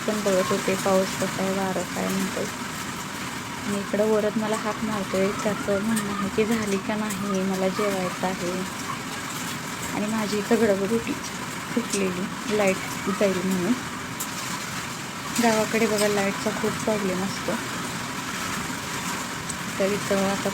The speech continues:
तव्यात भाजून घेतली खालच्या साईडनं आणि एका साईडनं आता इथं उलटण्यावरती करून गॅसवरती भाजून घेते. तर तव्यात भाजायला, भाजलं म्हटलं का,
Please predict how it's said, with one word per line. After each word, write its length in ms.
तव्यात 220
भाजून 460
घेतली 280
खालच्या 300
साईडनं 440
आणि 100
एका 460
साईडनं 300
आता 200
इथं 260
उलटण्यावरती 760
करून 280
गॅसवरती 580
भाजून 460
घेते. 380
तर 120
तव्यात 340
भाजायला, 600
भाजलं 320
म्हटलं 400
का, 160